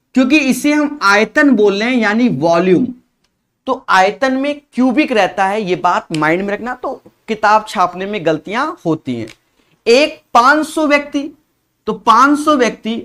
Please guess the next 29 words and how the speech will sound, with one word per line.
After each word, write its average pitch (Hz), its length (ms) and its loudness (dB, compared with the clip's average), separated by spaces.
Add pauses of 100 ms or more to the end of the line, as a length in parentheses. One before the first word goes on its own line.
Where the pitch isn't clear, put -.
(140)
और 233 100 2 (160)
पर 302 200 4
व्यक्ति 247 380 -2
इतना 220 440 -2
आयतन 202 520 0 (200)
यानी 202 300 -2
ज़ीरो 214 420 -4
पॉइंट 220 400 -4
ज़ीरो 175 300 0
फ़ोर। 120 300 -10 (1120)
प्यारे 180 280 4
दोस्तों, 214 420 -6 (680)
एल 285 260 0
बी 240 260 -2
एच, 240 580 -2 (180)
तो 220 100 -6 (100)
एल 262 200 4
हमें 247 340 -4
दिया 208 220 0
गया 202 240 -2
है - 120 -8
अस्सी, 190 640 -6 (320)
बी 220 300 0
दिया 208 300 2
गया 180 180 -2
है 175 160 0
पचास, 190 560 2 (180)
एच - 320 -6
चाहिए, 131 480 -2